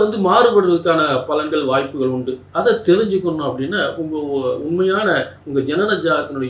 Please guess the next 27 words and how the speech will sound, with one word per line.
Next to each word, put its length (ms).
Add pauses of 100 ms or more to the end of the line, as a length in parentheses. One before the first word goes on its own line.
யோகங்கள் 340
எப்படி 180
இருக்குன்னு 300
தெரிஞ்சுக்கணும்னா, 500 (340)
கீழே 180 (100)
நம்பருக்கு 420
நோட் 180
பண்ணிக்கங்க. 360 (500)
அதை 180
நோட் 160
பண்ணிட்டு 260
ஒரு 140
அப்பாயின்மெண்ட் 580
வாங்கி, 240
ஒரு 120
எதிர்காலத்தை 500 (160)
தெள்ள 240 (240)
தெளிவாக, 400 (260)
ஆணித்தரமாக, 720 (1400)
துல்லிதமாக, 640
இது 160
நடக்கும்னா 600 (140)
நடக்கும், 600
நடந்தே 420 (140)
ஆகும். 240
இதுதான் 320 (320)
பிரம்மசக்தி 640